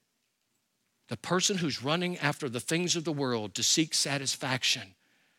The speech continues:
and those sorrows multiply at the end of the day, they lay their head on a pillow and they say to themselves,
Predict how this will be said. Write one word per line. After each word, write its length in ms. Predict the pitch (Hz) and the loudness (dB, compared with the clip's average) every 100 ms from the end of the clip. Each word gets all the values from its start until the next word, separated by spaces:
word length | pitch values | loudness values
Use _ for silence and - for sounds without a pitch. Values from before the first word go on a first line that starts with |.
| _ _ _ _ - - | _ _ _ _ -4 0
and 100 | 143 | 4
those 180 | 151 | 4
sorrows 400 | - 185 180 185 | 4 2 2 2
multiply 580 | 165 175 180 180 185 180 | 4 2 2 0 2 2
at 120 | 165 | 2
the 120 | 151 151 | 2 2
end 160 | 170 | 2
of 80 | 175 | 0
the 80 | 175 | 2
day, 200 | 160 151 | 4 6
they 140 | 135 | 6
lay 200 | 135 151 | 6 4
their 160 | 165 156 | 4 2
head 200 | 160 151 | 2 0
on 120 | 151 | -2
a 60 | 139 | -4
pillow 420 | - 135 113 110 - - - - | 0 0 0 -6 -8 -8 -6 0
and 100 | 147 | 2
they 60 | |
say 260 | 135 180 170 | 4 4 4
to 140 | - | 2
themselves, 720 | 143 135 - 127 110 104 - | 0 0 2 2 0 -6 -12